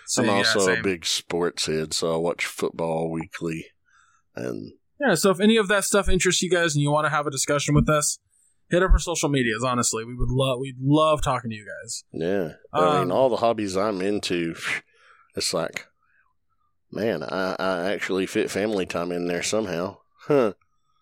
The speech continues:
Speaker 1: I always try to label my personal comments under the All Queued Up thing with my name.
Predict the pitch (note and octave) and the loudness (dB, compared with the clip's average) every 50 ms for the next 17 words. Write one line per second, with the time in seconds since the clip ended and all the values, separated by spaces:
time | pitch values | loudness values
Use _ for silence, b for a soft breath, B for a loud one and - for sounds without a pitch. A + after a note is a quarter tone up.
0 | _ _ _ _ _ _ _ _ _ _ - - - - F#3+ D3+ - - D#3 A#2+ | _ _ _ _ _ _ _ _ _ _ -20 -20 -4 -2 -2 0 0 -2 -6 -6
1 | - _ - B B B B B E3+ F#3+ G#3+ A3 G#3 - - G#3+ G#3 G3 F3+ F3 | -8 _ -20 B B B B B 2 4 4 4 4 4 4 4 4 4 4 4
2 | F3+ F3+ E3+ E3+ E3+ D3+ D3 C#3+ C#3+ D3+ D#3+ D3+ - - - D3+ D3 - - D#3+ | 4 6 8 8 6 6 6 2 2 2 4 6 6 6 6 6 4 -4 -6 -6
3 | D#3 D#3 - D#3+ D3 D3+ D3+ D#3 D3+ D3+ D3 - C#3+ C#3 C#3+ C#3+ C#3+ C3+ C#3 C#3 | -8 -6 -2 -2 0 0 2 2 0 0 0 0 0 0 2 2 2 2 2 2
4 | C#3 C3+ C#3 - - C#3 C3 C3+ C3+ - - C#3+ C3+ C3+ C3+ B2+ - B2 A#2 A#2 | 2 0 0 2 2 2 4 4 4 4 2 2 2 0 0 2 2 2 2 0
5 | A#2 A#2 A#2+ A#2+ B2 C3 C3+ | -4 -4 -4 -2 -4 -4 -6